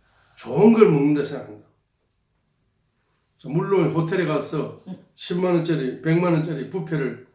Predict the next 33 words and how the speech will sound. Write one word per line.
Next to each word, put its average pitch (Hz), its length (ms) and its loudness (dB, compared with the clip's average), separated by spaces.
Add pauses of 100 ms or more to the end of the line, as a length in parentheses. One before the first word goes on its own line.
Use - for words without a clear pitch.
(120)
한 175 240 -4
끼에 147 180 0
뭐 127 180 -6
육십만 160 400 -2
원짜리 127 460 -6 (240)
뷔페, 156 260 -2
뭐, 117 220 -10 (200)
뷔페 127 440 -12 (220)
그런 196 220 4
걸 156 160 4
먹고 170 340 2
말입니다. 117 680 -8 (500)
먹고 156 600 -4
이렇게 156 200 -8
해서 151 500 -2 (560)
좋은 143 340 2
걸 165 140 4
먹는다 139 340 0
생각하지만, 120 720 -10 (840)
음, 120 180 -18 (320)
좋은 180 420 0
걸, 196 360 -4
좋은 165 420 -2
걸 190 140 0
뭐가 143 280 0
좋은 151 300 0
거냐 175 220 0
하면은 117 380 -8 (400)
네 156 120 -2
입이 240 460 4
만족해야 202 680 4
좋은 123 320 -4
거라. 131 120 -16